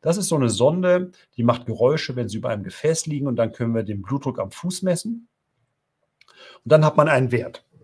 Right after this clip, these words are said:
Der wird ja immer in, äh, Millimeter Quecksilbersäule angegeben. Und wichtig ist, Sie können ja einen hohen Blutdruck haben oder einen niedrigen. Dann ko-, messen wir nämlich noch Ihren Blutdruck am Arm, damit wir wissen, wie Ihr Systemdruck ist. Und dann bildet man den sogenannten Quotienten.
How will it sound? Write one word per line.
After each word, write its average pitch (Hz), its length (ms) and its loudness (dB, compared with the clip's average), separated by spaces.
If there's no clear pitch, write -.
Der 120 240 -4
wird 131 140 0
ja 143 100 2
immer 127 200 -2
in, 117 260 -6
äh, 127 160 -4
Millimeter 123 420 -2
Quecksilbersäule 147 760 0
angegeben. 135 680 -4
Und 120 180 -4
wichtig 160 400 -8
ist, 147 200 -6
Sie 123 100 -8
können 127 220 -4
ja 123 160 0
einen 104 200 -8
hohen 151 200 -2
Blutdruck 131 420 -8
haben 120 240 0
oder 104 200 -6
einen 117 160 -4
niedrigen. 156 640 -2
Dann 135 600 0
ko-, 165 180 -8
messen 131 280 -4
wir 127 80 -2
nämlich 123 240 -2
noch 127 140 -4
Ihren 117 200 -4
Blutdruck 127 400 -8
am 117 160 -4
Arm, 170 400 2
damit 123 500 -2
wir 120 300 -4
wissen, 135 280 -6
wie 117 80 -6
Ihr 117 100 -6
Systemdruck 170 600 -6
ist. 165 200 -6
Und 135 100 -6
dann 117 180 0
bildet 123 240 -2
man 120 240 -4
den 113 160 -8
sogenannten 117 380 -6
Quotienten. 131 920 -6